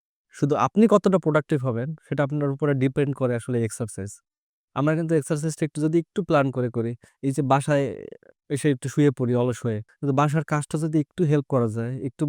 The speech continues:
ঘরটা যদি ঝাড়ু দেন প্রতিদিন পাঁচ মিনিট, অনেক বেশি এক্সারসাইজ হয়ে যাবে। আমরা এই হাঁটাকে প্রাধা-, প্রাধান্য দেই না। আমরা এই পাঁচ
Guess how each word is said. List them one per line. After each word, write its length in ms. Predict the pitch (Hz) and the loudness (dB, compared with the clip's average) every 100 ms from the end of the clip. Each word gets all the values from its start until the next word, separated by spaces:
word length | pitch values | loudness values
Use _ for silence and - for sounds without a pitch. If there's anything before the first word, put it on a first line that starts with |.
| 131 | -2
ঘরটা 360 | 120 127 - 165 | -2 -4 0 0
যদি 220 | 165 156 | 0 0
ঝাড়ু 240 | 135 131 | 0 2
দেন 180 | 135 113 123 _ _ - | 0 -2 -4 _ _ -8
প্রতিদিন 340 | 139 151 147 | -2 0 0
পাঁচ 160 | 143 135 - | 0 -2 0
মিনিট, 240 | 135 123 - _ - | -2 -2 -6 _ -6
অনেক 240 | 139 143 131 | -2 0 0
বেশি 200 | 127 117 | -4 -6
এক্সারসাইজ 380 | - 120 113 110 | -6 -10 -10 -8
হয়ে 120 | 113 | -8
যাবে। 200 | 101 92 - _ _ _ _ _ _ _ _ | -8 -12 -18 _ _ _ _ _ _ _ _
আমরা 460 | 135 151 165 147 135 | -4 0 4 4 2
এই 120 | 156 | 0
হাঁটাকে 420 | 143 147 165 165 | 0 0 0 0
প্রাধা-, 280 | 143 143 139 | 2 4 2
প্রাধান্য 480 | 131 139 135 139 135 | 2 2 2 0 -2
দেই 140 | 113 | -2
না। 120 | 101 113 110 _ _ _ _ _ - | -4 -6 -10 _ _ _ _ _ -12
আমরা 180 | 135 143 | -6 -4
এই 40 | |
পাঁচ 180 | 143 139 | -2 -2